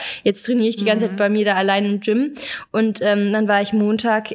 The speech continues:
Speaker 1: äh, Freitag erst auf einem Business-Event sozusagen. Die hatten, also Gym achtzig hat halt so eine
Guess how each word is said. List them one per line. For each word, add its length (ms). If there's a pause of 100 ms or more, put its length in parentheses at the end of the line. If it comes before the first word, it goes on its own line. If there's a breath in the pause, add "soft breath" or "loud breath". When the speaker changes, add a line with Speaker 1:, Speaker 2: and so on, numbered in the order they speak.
(100)
Speaker 1:
äh, 440
Freitag 520
erst 540
auf 260
einem 680
Business-Event 720
sozusagen. 440
Die 120
hatten, 320
also 180
Gym 160
achtzig 320
hat 120
halt 160
so 80
eine 260